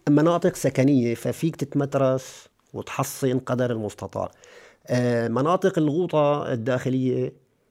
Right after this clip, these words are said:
المناطق اللي اجتاح منها النظام، مناطق سهلية ما فيها هال-، الأبنية السكنية اللي هي بحد ذاتها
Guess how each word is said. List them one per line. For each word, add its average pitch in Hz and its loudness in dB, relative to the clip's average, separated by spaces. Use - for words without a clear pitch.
المناطق 135 -2
اللي 123 0
اجتاح 143 0
منها 135 0
النظام، 110 -4
مناطق 151 -2
سهلية 135 0
ما 127 -2
فيها 135 2
هال-، 110 -4
الأبنية 127 0
السكنية 127 -2
اللي 120 0
هي 139 2
بحد 117 -2
ذاتها 131 -2